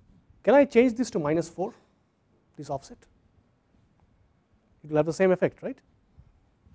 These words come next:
I increment it first and then I put it, put a minus four here instead of zero, okay, right. So, that would allow me to execute these four instructions in the first cycle, okay. Is it clear?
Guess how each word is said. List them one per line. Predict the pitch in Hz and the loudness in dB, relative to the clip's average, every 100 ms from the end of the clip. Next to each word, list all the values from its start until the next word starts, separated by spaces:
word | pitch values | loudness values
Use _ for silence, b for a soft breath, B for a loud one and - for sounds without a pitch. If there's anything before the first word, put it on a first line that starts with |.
| _ _ _ _ _ _ - | _ _ _ _ _ _ -2
I | 151 | 0
increment | 160 254 247 233 | 4 10 10 8
it | - | 2
first | 143 143 - 240 | 2 2 0 -2
and | 202 | 2
then | 202 208 | 4 6
I | 196 175 - _ _ _ | 4 2 -8 _ _ _
put | 160 | -10
it, | 156 - _ _ _ _ | -10 -10 _ _ _ _
put | 165 | -10
a | 156 | -6
minus | 160 160 156 | -2 -2 -4
four | 151 107 | -12 -14
here | 113 _ | -18 _
instead | 135 - | -20 -16
of | 123 | -14
zero, | 131 117 _ _ _ _ _ _ _ _ 285 | -14 -18 _ _ _ _ _ _ _ _ -20
okay, | 208 143 | -12 -6
right. | 285 - _ b b b b b | -6 -8 _ b b b b b
So, | - 202 | 8 10
that | |
would | 208 | 12
allow | 208 247 277 | 12 12 12
me | 269 | 10
to | 262 339 - 196 | 8 6 2 -4
execute | 156 208 214 226 190 | 0 0 2 2 0
these | 170 226 | 0 -2
four | - 233 | 6 8
instructions | 196 - 180 175 285 269 | 8 6 4 4 -2 -2
in | |
the | 214 | -4
first | 226 147 - | -4 -6 -8
cycle, | 117 - _ _ _ _ _ _ _ _ _ _ _ _ _ _ _ _ _ - | -20 -20 _ _ _ _ _ _ _ _ _ _ _ _ _ _ _ _ _ 2
okay. | 208 269 | 4 6
Is | 190 196 | 6 6
it | |
clear? | - 247 | 8 8